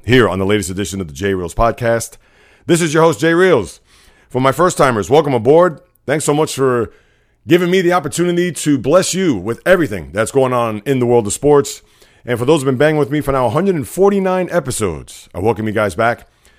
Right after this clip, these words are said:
It's a Monday, August the tenth, in the year of our Lord, two thousand and twenty.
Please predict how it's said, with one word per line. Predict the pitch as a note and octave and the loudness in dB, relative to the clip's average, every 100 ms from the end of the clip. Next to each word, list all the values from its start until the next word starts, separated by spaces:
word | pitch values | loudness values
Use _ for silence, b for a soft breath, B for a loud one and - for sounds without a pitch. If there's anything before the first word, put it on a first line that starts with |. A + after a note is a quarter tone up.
| b | b
It's | G2 | -8
a | B2 | -2
Monday, | C3 D3 C#3+ | 0 2 2
August | C3+ C#3 B2 | 2 0 -2
the | A2 | -4
tenth, | D3 D3+ C#3+ | -2 -2 -2
in | B2 | -2
the | A#2+ | 2
year | C3+ | 2
of | |
our | B2+ | 2
Lord, | B2+ C3 B2 | 2 2 0
two | B2 | 0
thousand | B2+ A#2+ G#2+ | 0 0 -2
and | F#2+ | -4
twenty. | B2+ D3+ D3 | 0 2 0